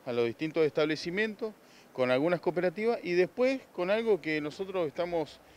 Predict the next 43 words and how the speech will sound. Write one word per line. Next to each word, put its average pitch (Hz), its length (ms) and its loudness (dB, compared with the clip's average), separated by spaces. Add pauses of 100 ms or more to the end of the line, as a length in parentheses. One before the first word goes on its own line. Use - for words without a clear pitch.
(220)
incentivando 143 720 0
y 165 40 -2
que 135 120 -2
vamos 170 280 2
a 151 60 -2
tra-, 139 260 0
vamos 147 400 -2
a 156 40 0
apostar 143 340 2
muy 160 160 0
fuerte 185 340 2
a 151 60 2
que 135 80 -4
eso 151 160 -6
se 131 120 -2
pueda 135 220 6
hacer. 110 240 0 (640)
Yo 175 220 2
creo, 240 440 8
y, 127 340 -2
y - 40 -2
lo 131 160 2
dije 175 220 2
siempre, 123 520 2
en 123 140 -2
la 127 100 -2
fuerza 214 520 4
del 143 200 0
idup. 123 280 2 (1200)
Hay 170 180 8
que 165 100 4
recuperar 147 540 4
esta 214 180 0
empresa 175 400 2
del 156 160 4
Estado 202 460 2
y 147 80 0
ponerla 156 400 2
a - 20 6
disposición 139 640 0
de 160 80 4
la 147 80 4
sociedad. 113 480 2